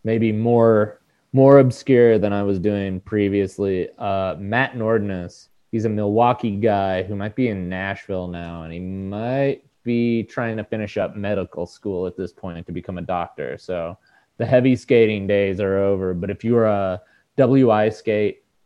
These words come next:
Y skate dot com fan, let's say, yeah, middle twenty tens, early twenty tens, Nordy is incredible. I think I seen him switch flip what must have been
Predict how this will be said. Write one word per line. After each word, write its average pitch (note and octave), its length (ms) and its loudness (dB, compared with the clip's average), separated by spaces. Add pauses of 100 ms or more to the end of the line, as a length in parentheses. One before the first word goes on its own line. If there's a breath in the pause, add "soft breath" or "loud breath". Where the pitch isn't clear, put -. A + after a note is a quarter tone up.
Y A2+ 240 0
skate A2 500 -4 (340)
dot G#2+ 260 -6
com G#2 400 -8
fan, F#2 680 -8 (260)
let's G2+ 220 -10
say, F#2 680 -6 (360)
yeah, F#2+ 500 -6 (420)
middle C3+ 680 4
twenty A#2 440 -6
tens, A#2+ 580 -4
early A#2 500 4
twenty G#2 440 -4
tens, G2 720 -6 (200)
Nordy E3 640 2
is A#2 840 2 (280)
incredible. A2+ 840 -4 (340)
I D3+ 60 -6
think C#3+ 240 -2
I D3+ 80 4
seen D3 280 -2
him A#2+ 420 -4
switch - 380 -6
flip C3 640 0
what B2 260 -6
must B2+ 260 -10
have D3 100 -2
been D3 500 0